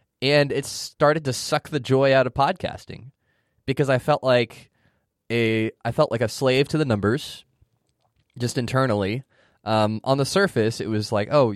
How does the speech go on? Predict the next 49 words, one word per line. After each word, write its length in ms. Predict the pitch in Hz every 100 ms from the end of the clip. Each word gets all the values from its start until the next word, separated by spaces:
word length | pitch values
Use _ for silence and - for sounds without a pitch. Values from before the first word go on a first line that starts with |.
| -
yeah, 220 | 123 120
I 60 | 98
wanna 200 | 113 110
serve 300 | - 117 113
people 260 | 117 113 107
and 60 |
I 40 | 95
wanna 100 | 95
make 160 | 92
an 60 | 101
impact." 500 | 120 117 101 - - _ _ -
But 100 | 120
really, 400 | 120 196 175 131
I 60 | 120
wanna 180 | 131
make 140 | 123 117
an 80 | 117
impact 480 | 156 131 110 - -
by 200 | 113 104
having, 340 | 107 113 104 104
like, 200 | 95 95
a 40 | 110
million 300 | 110 101 101
downloads 440 | 98 87 80 -
or 40 |
something, 480 | 98 127 110 101 95 - _ _ - -
you 80 |
know, 100 | 107
some 220 | 104 147 139
arbitrary 440 | 123 123 127 113
metric 360 | 107 104 110 -
that 100 | 104
I 40 |
just 200 | 95 -
made 120 | 98
up 140 | 95 -
in 60 |
my 140 | 92 90
head 260 | 101 98 -
that 140 | 101 101
doesn't 200 | 107 104
actually 320 | 98 - 107
<laughs> 80 | 104
reflect 300 | - 123 127
anything 380 | 110 - 107
in 120 | 95 95
real 180 | 95
life. 380 | 92 85 - - - - - - - _ _ - - - - -
Um, 440 | 120 113 113 110